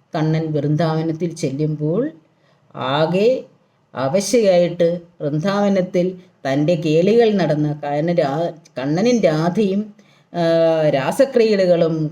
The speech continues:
കളിച്ചു നടന്ന ആ വൃന്ദാവനത്തിലെ ഓർമ്മകൾ പുതുക്കാൻ വേണ്ടി രാധ ഒരു മരച്ചുവട്ടിൽ, ആ മരച്ചുവട്ടിൽ പോയിരിക്കുകയാണ്, വിഷമിച്ചങ്ങനെ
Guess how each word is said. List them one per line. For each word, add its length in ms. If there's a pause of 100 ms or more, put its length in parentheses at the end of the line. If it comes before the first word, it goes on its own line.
(140)
കളിച്ചു 360
നടന്ന 360 (140)
ആ 60
വൃന്ദാവനത്തിലെ 1040 (140)
ഓർമ്മകൾ 460
പുതുക്കാൻ 580
വേണ്ടി 380 (1200)
രാധ 300 (340)
ഒരു 140
മരച്ചുവട്ടിൽ, 760 (140)
ആ 140
മരച്ചുവട്ടിൽ 680
പോയിരിക്കുകയാണ്, 1120
വിഷമിച്ചങ്ങനെ 800